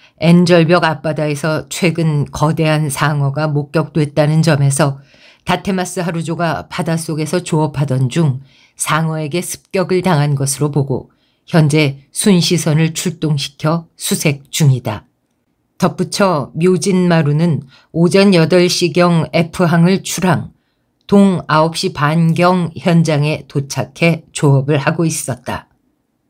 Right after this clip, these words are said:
이 발표에 회의장은 어수선해졌다. 사사키 부장은 크게 무리를 일으켜서는 안 되겠지만 해수욕객들에게도 충분히 주의를 하고,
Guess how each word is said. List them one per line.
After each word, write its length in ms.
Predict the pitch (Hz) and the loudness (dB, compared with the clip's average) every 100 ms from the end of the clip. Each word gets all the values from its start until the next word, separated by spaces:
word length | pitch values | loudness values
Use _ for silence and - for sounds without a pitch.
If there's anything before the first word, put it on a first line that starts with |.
| _ _ _ _ _ _ _ _ _ _ _ - | _ _ _ _ _ _ _ _ _ _ _ -2
이 200 | 202 214 | 2 2
발표에 760 | 175 151 - 143 156 139 - _ _ _ 208 | 0 -2 -4 -4 -4 -6 -10 _ _ _ 0
회의장은 640 | 175 165 139 147 151 143 | 0 0 0 0 -2 -4
어수선해졌다. 1120 | 147 165 170 160 143 143 135 123 - 135 131 _ _ _ _ _ _ _ _ _ _ _ _ _ _ | -2 -2 0 0 2 2 0 -6 -4 -4 -4 _ _ _ _ _ _ _ _ _ _ _ _ _ _
사사키 520 | - 220 202 - 208 | -4 0 0 0 0
부장은 760 | 170 160 170 160 175 185 127 98 _ _ _ _ - | 0 2 2 2 2 2 0 -4 _ _ _ _ -10
크게 480 | - 214 214 208 | -4 2 4 4
무리를 420 | 190 165 180 180 202 | 2 0 2 2 2
일으켜서는 600 | 175 170 175 160 180 180 | 2 -2 -2 0 2 2
안 140 | 143 | 2
되겠지만 680 | 151 139 135 135 139 131 139 - _ _ - | 2 0 0 0 0 0 -4 -10 _ _ -2
해수욕객들에게도 1400 | 196 190 180 170 170 165 - 165 156 151 147 180 - | -2 0 0 0 -2 -2 -2 -2 0 0 0 0 -2
충분히 560 | - - 214 190 180 185 | -4 2 2 2 0 0
주의를 640 | - 175 180 160 175 165 | 0 0 2 2 2 2
하고, 440 | 160 160 147 127 | 0 -2 -2 -4